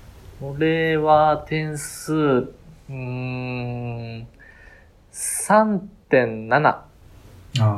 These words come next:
Speaker 2: の、四点五。
Speaker 1: うわー。クイニーアマンさんの狙い通りやな。
Speaker 2: よかったね。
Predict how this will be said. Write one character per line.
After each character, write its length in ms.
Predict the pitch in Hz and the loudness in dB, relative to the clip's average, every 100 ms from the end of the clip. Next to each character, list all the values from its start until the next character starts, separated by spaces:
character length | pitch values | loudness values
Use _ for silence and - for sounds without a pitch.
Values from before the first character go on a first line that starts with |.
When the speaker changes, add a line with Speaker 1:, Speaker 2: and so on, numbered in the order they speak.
| 101 107 113 113 - - - - | -2 -8 -10 -12 -18 -20 -20 -12
Speaker 2:
の、 100 | 110 107 | -10 -2
四 280 | 135 185 143 | 2 2 2
点 300 | 123 98 92 | -2 -4 -4
五。 300 | 110 131 - - _ - _ _ _ - _ _ - - _ - - | 0 0 0 -12 _ -20 _ _ _ -20 _ _ -20 -20 _ -20 -4
Speaker 1:
う 160 | 202 233 | 2 8
わ 880 | 233 202 190 185 180 180 185 185 - - - - - - - - - | 8 8 6 4 6 8 6 4 -6 -20 -20 -20 -20 -20 -20 -20 -14
ー。 40 | |
ク 180 | - 156 | -6 -4
イ 40 | |
ニ 140 | 175 196 | -2 2
ー 100 | 196 | 2
ア 40 | |
マ 180 | 196 185 | 4 2
ン 80 | 131 | 2
さ 160 | - | 0
ん 40 | 120 | 0
の 140 | 113 | -2
狙 260 | 127 156 208 | 2 6 6
い 40 | |
通 80 | 220 208 | 6 6
り 80 | 131 | 4
や 80 | |
な。 260 | 117 107 104 - - | 2 -2 -2 -8 -8
Speaker 2:
よ 120 | 127 | -2
か 80 | 147 | 0
っ 120 | 143 | 0
た 120 | 135 | 0
ね。 320 | 117 110 113 | 2 2 -2